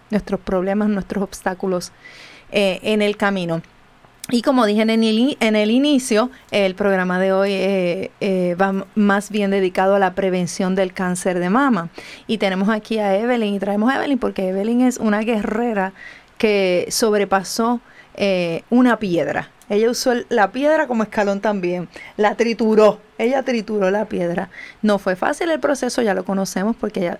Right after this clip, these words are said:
nos acompañó en un programa hermoso que tuvimos, que lo puede buscar por Spotify y lo puede escuchar y así puede conocer, ¿verdad? Eh, la vivencia de, de nuestra hermana Evelyn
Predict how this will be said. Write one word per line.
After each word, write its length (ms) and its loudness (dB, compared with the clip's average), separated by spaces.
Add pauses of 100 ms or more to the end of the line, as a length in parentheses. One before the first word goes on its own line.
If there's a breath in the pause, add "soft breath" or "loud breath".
nos 200 2
acompañó 520 -2
en 80 2
un 120 -2
programa 480 0
hermoso 600 0 (360 loud breath)
que 120 2
tuvimos, 300 0
que 80 0
lo 160 4
puede 160 6
buscar 300 2
por 160 0
Spotify 640 2 (640 loud breath)
y 120 2
lo 140 4
puede 220 4
escuchar 640 0 (260 loud breath)
y 100 2
así 220 -2
puede 220 2
conocer, 420 0
¿verdad? 460 0
Eh, 600 0
la 160 2
vivencia 720 -2
de, 580 -2 (100)
de 320 -2
nuestra 340 -2
hermana 460 0
Evelyn 380 2